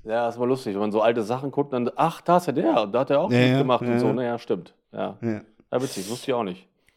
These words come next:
Speaker 2: Und ich wollte, diese Woche wollte ich unbedingt Poor Things noch gucken gehen, aber der, der läu-, läuft überhaupt nicht im Kino.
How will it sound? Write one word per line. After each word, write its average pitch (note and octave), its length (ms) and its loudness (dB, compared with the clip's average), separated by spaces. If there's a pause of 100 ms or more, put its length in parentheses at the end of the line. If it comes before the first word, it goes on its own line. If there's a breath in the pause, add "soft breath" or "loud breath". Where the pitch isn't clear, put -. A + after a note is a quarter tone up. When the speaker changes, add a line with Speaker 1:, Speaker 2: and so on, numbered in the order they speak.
(480)
Speaker 2:
Und F#3+ 220 2
ich G3 160 -4
wollte, F#3 500 0 (140)
diese E3+ 380 -6
Woche E3 460 -2
wollte D#3+ 260 -2
ich - 260 -10
unbedingt F3 680 -6
Poor D3 240 -8
Things B3 460 -6
noch G#2 200 -4
gucken G2+ 360 -6
gehen, F#2 400 -6 (120)
aber C3 520 2 (400)
der, A2 100 0
der G#2 240 -2
läu-, A2 320 0
läuft A2+ 260 -4
überhaupt G#2+ 260 -4
nicht G#2+ 120 -8
im F#2+ 100 -10
Kino. F3 400 -4